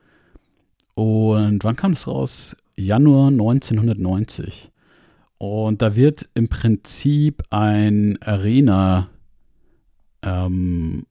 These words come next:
Allocator beschrieben. Und das kann ich nur empfehlen, das Paper. Das hatte ich schon mal während meiner Bachelorzeit geschrieben und das ist sehr schön oder sehr,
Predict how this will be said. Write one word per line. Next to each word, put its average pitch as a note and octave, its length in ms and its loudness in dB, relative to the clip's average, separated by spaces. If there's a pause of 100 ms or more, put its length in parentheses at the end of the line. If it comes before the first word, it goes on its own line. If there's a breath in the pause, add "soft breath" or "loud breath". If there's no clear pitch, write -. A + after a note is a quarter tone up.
Allocator G2 580 -2
beschrieben. F2+ 640 -8 (1120 soft breath)
Und G2 680 0
das G#2 140 -4
kann D3 140 0
ich C3 100 4
nur C3 120 4
empfehlen, B2+ 320 2
das F#2+ 160 -2
Paper. A2 480 -2 (680 loud breath)
Das - 180 -8
hatte B2 160 2
ich - 100 -4
schon C3+ 160 2
mal B2 360 2
während A2+ 280 -2
meiner A2 180 0
Bachelorzeit - 680 -4
geschrieben D3 480 -2
und G#2+ 500 -2
das - 160 -8
ist - 360 -16
sehr A#2+ 420 0
schön D3+ 680 0
oder A2 220 0
sehr, B2+ 320 2